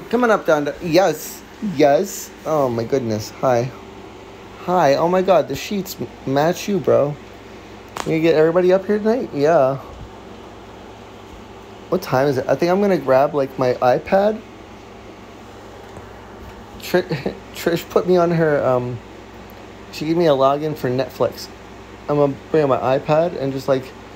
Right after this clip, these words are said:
have my own little movie night. Um, and watch something and just fall asleep. So glad the babies are doing well. They seem content. Oh, they're amazing.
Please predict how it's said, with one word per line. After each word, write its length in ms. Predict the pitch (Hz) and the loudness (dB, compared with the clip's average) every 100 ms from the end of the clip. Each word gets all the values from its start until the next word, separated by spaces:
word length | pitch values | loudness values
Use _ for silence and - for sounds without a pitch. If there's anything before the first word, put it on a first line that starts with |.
| - - - - - - - | -20 -18 -20 -20 -20 -18 -2
have 260 | 143 139 | 2 2
my 120 | 139 | 2
own 180 | 135 135 | 2 2
little 160 | 131 131 | 0 0
movie 300 | 127 127 139 | 0 0 2
night. 260 | 147 165 - - - - - - - - - - - - | 2 0 -4 -16 -20 -20 -20 -18 -18 -20 -20 -20 -20 -4
Um, 500 | 139 131 131 127 127 - - - - - - - - - - | 2 4 4 2 -2 -10 -18 -20 -18 -18 -18 -20 -18 -8 -2
and 160 | 143 | 2
watch 200 | 127 127 | 4 2
something 300 | - 139 135 | 0 -4 -2
and 100 | 131 | -4
just 140 | 123 - | -4 -2
fall 220 | 131 127 | 2 2
asleep. 360 | 117 - 131 - 120 - - - - - - - - - - - - - - - - - - - - - - - - | 2 -4 -4 -6 -14 -16 -18 -18 -20 -20 -20 -18 -18 -18 -18 -18 -18 -18 -18 -18 -18 -18 -18 -18 -18 -20 -20 -20 -18
So 220 | - - 160 | -12 -6 -4
glad 380 | 156 175 175 147 | 2 2 2 -2
the 60 | |
babies 520 | - 143 147 151 147 | -4 0 0 0 -4
are 100 | 135 127 | -4 -6
doing 640 | - 135 135 135 123 127 127 | -4 0 0 -2 -4 -8 -2
well. 340 | 123 117 123 | 2 2 2
They 160 | - 131 | 0 -6
seem 260 | - 147 | -4 -6
content. 460 | 139 - - 131 120 | -6 -10 -6 -6 -4
Oh, 140 | 127 120 | -2 0
they're 120 | 123 | 0
amazing. 460 | 120 117 117 113 | 0 -4 -6 -8